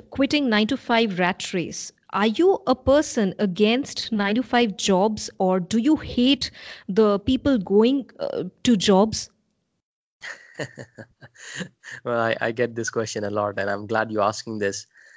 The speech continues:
Speaker 2: Uh, do I hate them? Answer is absolutely not. How can I hate them? Because I was one of them. But what I really hate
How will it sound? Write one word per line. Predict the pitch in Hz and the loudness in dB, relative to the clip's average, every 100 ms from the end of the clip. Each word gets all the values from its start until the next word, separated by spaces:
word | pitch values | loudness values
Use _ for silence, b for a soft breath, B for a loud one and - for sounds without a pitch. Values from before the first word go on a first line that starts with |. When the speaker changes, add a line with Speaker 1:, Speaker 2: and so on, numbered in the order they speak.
| b b - | b b -4
Speaker 2:
Uh, | 139 117 117 | 0 2 2
do | 120 151 | 2 2
I | 143 | 2
hate | 143 151 156 | -2 -6 -4
them? | 180 185 - | -4 -4 -6
Answer | 113 123 135 | -6 -6 -8
is | 127 - | -10 -8
absolutely | 117 113 - 127 107 110 107 101 | -6 -6 -6 -10 -8 -8 -10 -12
not. | 90 90 - - _ _ | -10 -12 -12 -20 _ _
How | - - 131 | -12 -6 -6
can | - 113 | -6 -8
I | |
hate | 101 123 117 | -8 -8 -10
them? | 107 95 | -12 -12
Because | 98 - - | -14 -14 -8
I | 113 | -2
was | 123 127 107 | 0 -2 -2
one | 107 | -4
of | 104 - | -6 -8
them. | 101 90 - _ b b b b b b _ | -8 -8 -12 _ b b b b b b _
But | - 120 120 | -2 -2 -2
what | 131 208 | -4 0
I | |
really | 143 104 135 190 180 | -2 -2 -6 -4 -8
hate | - - 190 117 101 - | -14 -6 -4 -2 -4 -10